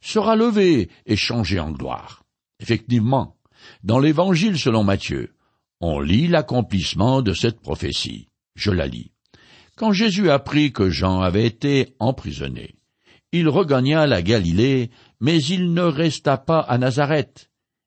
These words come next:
Il alla s'établir à Capernaum, une ville située au bord du lac, aux confins du territoire de Zabulon et de Nephtali. Ainsi s'accomplit cette parole du prophète Ésaïe qui avait annoncé : Écoute, ô toi,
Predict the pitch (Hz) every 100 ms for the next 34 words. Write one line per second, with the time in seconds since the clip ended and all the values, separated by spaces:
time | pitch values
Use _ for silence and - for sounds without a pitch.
0 | _ 98 98 123 127 120 92 - _ _
1 | - - 135 117 101 98 117 123 90 85
2 | 92 - 82 76 80 98 104 90 - -
3 | - 139 139 190 131 - 170 - 98 98
4 | - 156 160 147 82 78 113 139 - 156
5 | - - - 190 143 185 190 180 196 196
6 | 107 92 110 95 95 135 175 139 113 80
7 | 92 82 92 117 135 139 - 175 156 -
8 | 58 - - _ _ _ - - _ -
9 | - 160 165 131 80 76 123 170 - 71
10 | - 120 127 - 196 240 226 208 226 233
11 | 220 240 247 240 180 170 175 156 156 -
12 | 175 123 - _ _ _ _ - 104 135
13 | 135 - - 80 _ _ - 107 - 131
14 | 110 73